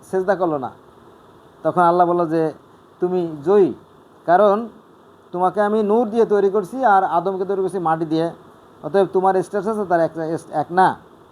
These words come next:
প্যাস্টিস। অতএব তোমাকে দায়িত্ব দিলাম, তুমি এই পৃথিবী পরিচালনা করো।"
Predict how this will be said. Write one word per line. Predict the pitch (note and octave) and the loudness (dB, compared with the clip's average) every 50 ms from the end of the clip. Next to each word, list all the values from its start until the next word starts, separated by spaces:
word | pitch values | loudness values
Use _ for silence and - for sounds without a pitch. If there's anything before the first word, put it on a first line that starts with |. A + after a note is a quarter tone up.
| - - - - - - - - - - | -20 -20 -20 -20 -20 -20 -20 -20 -4 0
প্যাস্টিস। | - C#3+ - - - F#3 C#3+ A2+ - - - - - - - - - - - - - - - - - - - - - | 0 0 0 0 -2 -4 -4 -4 -8 -18 -20 -20 -20 -20 -20 -20 -20 -20 -20 -20 -20 -20 -20 -20 -20 -20 -20 -14 -12
অতএব | D3 - F#3+ G#3+ A#3 B3+ - - - - - | -2 2 4 6 6 4 2 -4 -12 -18 -12
তোমাকে | - F3 F3+ F3+ E3 F3 | -6 -4 -2 -2 -2 0
দায়িত্ব | E3 E3 F3 F#3 F3+ - G#3+ | 2 2 2 2 2 -2 -2
দিলাম, | F#3+ A3 A#3 B3+ C4 B3 | 0 4 4 4 4 4
তুমি | F#3+ A3+ F3+ F#3 | 0 -2 -2 -2
এই | F3+ F3 | -2 -2
পৃথিবী | F3+ E3+ D#3+ F3 E3 | -2 -4 -4 -4 -4
পরিচালনা | F3 F#3 - F#3 G#3+ G#3+ | -4 -4 -4 -2 -4 0
করো।" | G3 A3+ A#3+ B3+ C4 B3 | 0 2 2 2 2 0